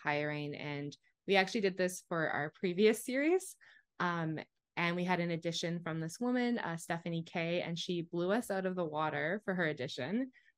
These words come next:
Um, we had so many. Um, and so we ended up hiring her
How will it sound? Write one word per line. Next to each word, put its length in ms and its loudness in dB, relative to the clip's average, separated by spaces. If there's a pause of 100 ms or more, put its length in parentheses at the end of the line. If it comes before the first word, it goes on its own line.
Um, 200 2
we 100 2
had 220 0
so 160 0
many. 400 2 (240)
Um, 420 -4 (640)
and 340 4
so 120 0
we 100 4
ended 220 4
up 120 2
hiring 460 0
her 340 0